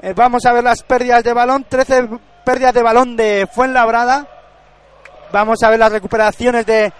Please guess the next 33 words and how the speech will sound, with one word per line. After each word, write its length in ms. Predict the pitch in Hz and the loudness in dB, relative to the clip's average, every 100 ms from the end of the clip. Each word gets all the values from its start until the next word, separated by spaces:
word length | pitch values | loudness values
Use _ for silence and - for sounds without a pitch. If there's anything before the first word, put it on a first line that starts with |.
| - 185 | -20 -4
de 120 | 214 | -2
Estudiantes, 640 | - 220 226 240 262 208 | 0 0 2 0 0 -4
nueve 300 | 190 233 247 | -2 0 0
recuperaciones, 840 | 233 196 214 202 185 247 262 170 | 0 -6 -4 -2 -2 -4 -8 -8
o 60 | 165 | -10
sea 160 | 190 185 | -10 -6
que 100 | 202 | -4
han 140 | 220 | -2
aprovechado 640 | 233 220 214 - 240 240 - - - - | 0 2 0 2 2 2 0 -8 -18 -4
bastante 400 | 202 233 233 240 | -2 0 -2 0
de 140 | 233 | 2
las 140 | 220 - | 0 2
pérdidas 460 | 233 233 240 233 | 0 2 2 2
de, 300 | 226 220 196 - _ _ _ _ | 2 2 0 -4 _ _ _ _
del 240 | 202 202 | -2 0
baloncesto 720 | 202 208 208 240 - 233 233 220 | 0 0 0 0 2 4 4 2
Fuenlabrada 720 | 247 247 247 262 277 302 - _ | 0 2 2 4 2 0 -6 _
y 60 | 196 | -8
un 80 | 220 | -2
balón, 440 | 233 233 233 208 - | 0 0 -6 -12 -10
eh, 180 | 220 214 | -6 -4
un 160 | 233 | -4
Estudiantes 520 | 240 - 247 254 240 | -6 -4 -2 0 -2
que 80 | - | -4
han 100 | 226 | -4
perdido 360 | - 226 233 220 | -4 -2 0 0
diez 180 | 233 226 | -2 0
balones, 480 | 233 240 254 262 - _ _ _ - | 0 0 -2 -6 -12 _ _ _ -6
la, 240 | 208 214 - | -2 -2 -2
solo 220 | 247 254 | 2 2
ha 60 | 240 | 2
recuperado 600 | 226 226 240 226 226 220 | 0 -4 -2 2 4 2
cinco 840 | - 277 254 185 196 190 180 165 | 0 -4 -4 -4 0 2 2 0